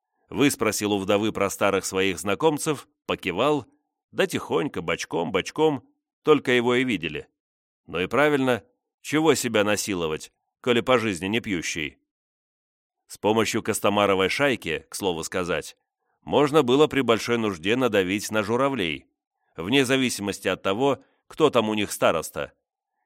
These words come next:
Тем более, что тамошние лишаки, воины-невидимки,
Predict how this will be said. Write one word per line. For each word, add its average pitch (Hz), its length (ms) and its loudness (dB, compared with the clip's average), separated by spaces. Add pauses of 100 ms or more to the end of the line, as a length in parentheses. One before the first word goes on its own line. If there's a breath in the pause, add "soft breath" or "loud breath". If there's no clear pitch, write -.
(100)
Тем 104 180 -4
более, 113 300 4
что 104 220 -2
тамошние 98 560 0
лишаки, 95 580 -4 (380)
воины-невидимки, 98 1040 -2